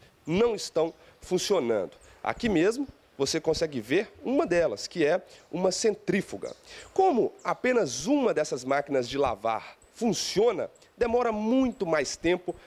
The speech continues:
para que a roupa fique novamente limpa, adequada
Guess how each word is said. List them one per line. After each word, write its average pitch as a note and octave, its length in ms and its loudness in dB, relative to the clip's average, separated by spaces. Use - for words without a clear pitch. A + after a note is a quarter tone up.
para G3+ 160 2
que A3+ 120 -2
a G3+ 40 0
roupa G#3 380 0
fique C4+ 420 -2
novamente A3 560 0
limpa, A3+ 460 0
adequada F3+ 800 0